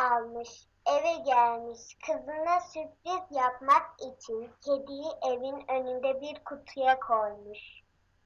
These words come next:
Sonra o kutuyu almış, evin içine girmiş. "Al kızım, bu kutuyu aç." demiş.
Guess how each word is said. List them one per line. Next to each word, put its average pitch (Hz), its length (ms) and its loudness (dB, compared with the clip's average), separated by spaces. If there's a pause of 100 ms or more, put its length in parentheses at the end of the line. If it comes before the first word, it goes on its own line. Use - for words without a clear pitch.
(2750)
Sonra 392 540 8
o - 80 -2
kutuyu - 440 -8
almış, 214 440 6 (280)
evin 320 280 0
içine 240 440 -12
girmiş. 190 440 -18 (200)
"Al 359 260 8
kızım, 214 360 -14
bu 285 140 -8
kutuyu 254 380 -8
aç." 262 460 -2
demiş. 185 240 -18